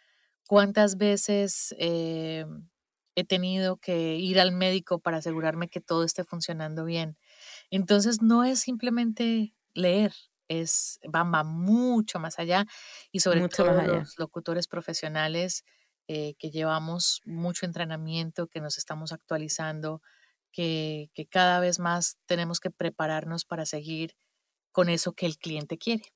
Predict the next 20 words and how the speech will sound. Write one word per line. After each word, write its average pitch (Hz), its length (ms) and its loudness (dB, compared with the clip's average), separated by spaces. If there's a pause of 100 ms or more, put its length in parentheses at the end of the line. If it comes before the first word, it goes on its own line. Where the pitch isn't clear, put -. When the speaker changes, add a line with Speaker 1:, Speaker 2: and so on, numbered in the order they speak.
(180)
Speaker 1:
<laughs> - 640 -2 (400)
Speaker 2:
Tal 185 300 6
cual. 160 280 6 (260)
Bueno, 262 220 8
Juana, 233 480 6 (440)
ahora 269 320 8
sí 285 140 2
cerramos. 240 640 6
Muchas 277 340 4
gracias 254 360 6
por 233 120 4
estar 226 260 4
Speaker 1:
No. - 120 8
Speaker 2:
acá. 233 240 8
Speaker 1:
A 262 60 -4 (680)
Speaker 2:
Eh, 202 600 8
Speaker 1:
ti, 196 120 4 (180)
Speaker 2:
y - 40 4
Speaker 1:
gracias, 175 500 4
Carola. 160 560 -2